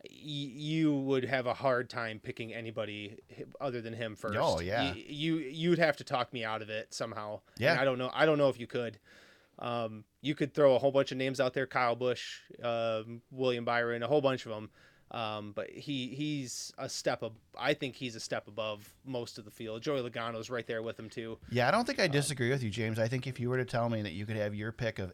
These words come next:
Speaker 2: any driver in the Cup Series, first off, who would you take? I would
Speaker 1: Yeah.
Speaker 2: probably pick Kyle Larson
Speaker 1: Yep.
Speaker 2: because he's, he's already proven himself and he's got so much upside left.
Speaker 1: Exactly.
Speaker 2: You know,
Speaker 1: Exactly.
Speaker 2: he's
Speaker 1: I'm
Speaker 2: gonna win a
Speaker 1: just
Speaker 2: lot more races and, and probably a couple more championships.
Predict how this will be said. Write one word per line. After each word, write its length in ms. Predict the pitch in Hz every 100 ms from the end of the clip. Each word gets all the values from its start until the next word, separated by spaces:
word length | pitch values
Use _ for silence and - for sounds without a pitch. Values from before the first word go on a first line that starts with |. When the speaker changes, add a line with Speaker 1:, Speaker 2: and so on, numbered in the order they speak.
| -
Speaker 2:
any 220 | 104 113
driver 480 | 110 104 113 110 110
in 60 |
the 80 | 101
Cup 180 | - 98
Series, 480 | - 90 85 85 110 - -
first 380 | - 107 104 -
off, 400 | 98 87 82 -
who 80 | 107
would 140 | 95 90
you 60 |
take? 300 | 92 98 98 -
I 80 | 101
would 120 | 120
Speaker 1:
Yeah. 20 | 101
Speaker 2:
probably 240 | 120 139
pick 200 | - 143
Kyle 240 | 127 123 117
Larson 340 | 135 135 101
Speaker 1:
Yep. 80 | 98 - - -
Speaker 2:
because 380 | 135 117 135 117
he's, 280 | 135 131 127
he's 240 | 131 131 120
already 260 | 139 143
proven 340 | 117 143 160 156
himself 380 | 123 - 117 -
and 180 | 117 120
he's 220 | 127 107
got 260 | - 117 -
so 140 | -
much 180 | 123 120
upside 400 | 113 117 - 104
left. 460 | 98 101 92 - - _ _ - -
Speaker 1:
Exactly. 720 | 135 127 110 107 - 101 104 -
Speaker 2:
You 120 | 110 101
know, 80 | 95
Speaker 1:
Exactly. 200 | 104 120
Speaker 2:
he's 80 | 127
Speaker 1:
I'm 60 | 165
Speaker 2:
gonna 160 | -
win 120 | 139
a 40 | 123
Speaker 1:
just 80 | 110
Speaker 2:
lot 220 | 107 113
more 160 | 120 113
races 500 | 110 117 95 82 98
and, 240 | 98 98
and 180 | 107 101
probably 440 | 104 123 120 123
a 40 | 123
couple 220 | 123 120
more 140 | 120
championships. 840 | 113 107 123 95 - - - -